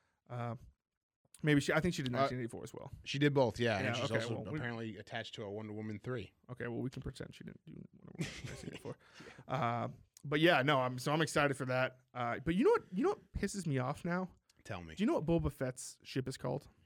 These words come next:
Speaker 2: Well, it was, it was called the Slave, or it is called the Slave One.
Speaker 1: Yes. <laughs> Now, now it's referred to as just Boba Fett's ship. I was playing, uh, Fortnite over the weekend, and they
Speaker 2: Yeah.
Speaker 1: had a, they had a Boba Fett bundle for the Book of Boba Fett, and I bought it.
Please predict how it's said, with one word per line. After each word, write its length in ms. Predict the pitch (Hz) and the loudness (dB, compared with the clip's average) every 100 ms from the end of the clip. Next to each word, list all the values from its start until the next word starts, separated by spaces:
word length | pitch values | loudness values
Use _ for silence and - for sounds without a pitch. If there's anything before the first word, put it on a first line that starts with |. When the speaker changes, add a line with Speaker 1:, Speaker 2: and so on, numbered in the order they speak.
| _ _ _ _ _ - | _ _ _ _ _ 0
Speaker 2:
Well, 200 | 117 110 | 2 2
it 60 | |
was, 260 | 107 107 - _ | 0 -2 -6 _
it 140 | 135 123 | -2 2
was 340 | 120 139 131 | 4 4 4
called 240 | - 110 104 | 0 -2 -2
the 80 | |
Slave, 320 | 104 110 107 95 | -4 -2 -2 0
or 160 | 131 | -2
it 60 | 113 | -2
is 220 | 139 127 | -2 -2
called 180 | 113 101 | -2 -2
the 80 | 92 | -2
Slave 340 | - 101 92 | -2 0 0
One. 380 | 92 95 85 87 _ _ | -2 -6 -6 -8 _ _
Speaker 1:
Yes. 420 | 165 156 120 - - | 2 2 2 -6 -6
<laughs> 20 | |
Now, 300 | 160 - 214 147 113 | -2 2 2 2 2
now 80 | 247 | 2
it's 160 | 254 | 4
referred 400 | 226 190 208 196 | 0 4 6 6
to 140 | - 175 | 6 4
as 100 | 147 | 4
just 160 | 143 - 147 | 0 -6 2
Boba 260 | 143 147 | 4 4
Fett's 260 | 143 135 - | 2 -2 -4
ship. 320 | - 135 - - _ _ - - - - | -4 -4 -4 -12 _ _ -20 -20 -16 2
I 60 | 147 | 6
was 160 | 143 | 6
playing, 320 | - 170 170 160 | 4 2 4 4
uh, 200 | 131 123 | 2 2
Fortnite 420 | 151 175 180 - - - | 4 4 4 0 -10 -6
over 120 | 185 190 | -4 0
the 60 | |
weekend, 360 | 196 208 220 226 - | 0 0 -2 -4 -8
and 160 | 127 123 | -4 0
they 60 | |
Speaker 2:
Yeah. 120 | 127 123 | 0 0
Speaker 1:
had 120 | 120 | -2
a, 20 | 117 | -2
they 100 | 139 | 0
had 120 | 123 | 0
a 40 | |
Boba 280 | 131 139 151 | 2 2 2
Fett 180 | 165 151 | 0 -2
bundle 240 | 160 170 | 0 0
for 320 | 170 123 123 | -2 0 0
the 80 | 123 | 0
Book 200 | 131 135 | -6 -6
of 60 | 135 | -4
Boba 200 | 131 156 | -4 -2
Fett, 160 | 175 | -4
and 100 | 123 | -4
I 60 | 123 | -8
bought 240 | 120 120 | -4 -4
it. 80 | - | -4